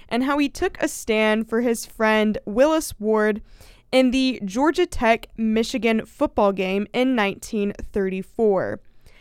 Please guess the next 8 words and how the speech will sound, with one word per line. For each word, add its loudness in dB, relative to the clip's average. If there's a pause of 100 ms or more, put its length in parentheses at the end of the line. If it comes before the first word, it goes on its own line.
(140)
Georgia 4
Tech 0
refused 0
to -4
let 4
Willis -2
Ward -2
play, 0